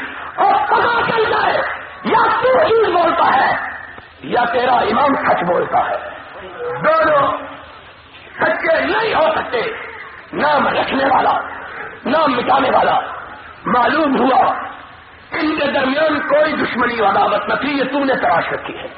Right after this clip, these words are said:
لوگوں، یہی سے بات کری تھی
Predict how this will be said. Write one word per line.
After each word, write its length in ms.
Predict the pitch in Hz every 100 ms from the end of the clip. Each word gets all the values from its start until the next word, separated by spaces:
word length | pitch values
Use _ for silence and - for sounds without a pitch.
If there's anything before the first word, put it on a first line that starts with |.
| - - - - - -
لوگوں، 460 | - 294 277 262 - - - - - - - - - -
یہی 320 | - 381 392 392
سے 60 | 359
بات 340 | 330 - -
کری 180 | 247 208
تھی 80 | -